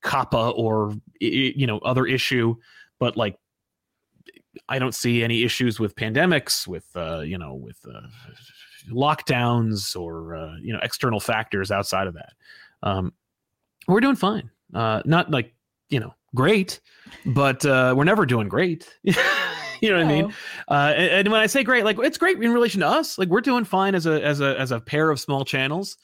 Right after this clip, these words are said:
Speaker 2: Mm-hmm.
Speaker 1: you know, but, um, uh, you know, it's funny. I was actually watching something where, um, somebody was looking at, like, so it was a, it was a video tutorial talking about, like,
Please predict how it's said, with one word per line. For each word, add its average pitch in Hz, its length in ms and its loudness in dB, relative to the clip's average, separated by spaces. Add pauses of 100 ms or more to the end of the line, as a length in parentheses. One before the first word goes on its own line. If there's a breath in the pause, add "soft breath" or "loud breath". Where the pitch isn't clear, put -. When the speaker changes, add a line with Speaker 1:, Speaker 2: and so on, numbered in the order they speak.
(280 soft breath)
Speaker 2:
Mm-hmm. 247 120 -8
Speaker 1:
you 139 40 -2
know, 151 200 0
but, 143 320 -2
um, 135 480 0 (1000)
uh, 82 160 -10
you 151 160 -6
know, 131 80 -2
it's 131 160 -4
funny. 127 240 -2
I - 20 0
was 117 120 -4
actually 120 200 -6
watching 110 240 -6
something 104 380 -12
where, 98 240 -8
um, 95 260 -14 (160)
somebody 139 260 -6
was 113 160 -2
looking 110 260 -2
at, - 100 -8
like, 110 180 -6
so - 160 -2
it 170 120 4
was 175 160 4
a, 165 160 4
it 156 40 2
was 151 120 2
a 147 80 2
video 127 420 2
tutorial 107 480 -2
talking 107 300 -4
about, 98 200 -4
like, 98 160 -6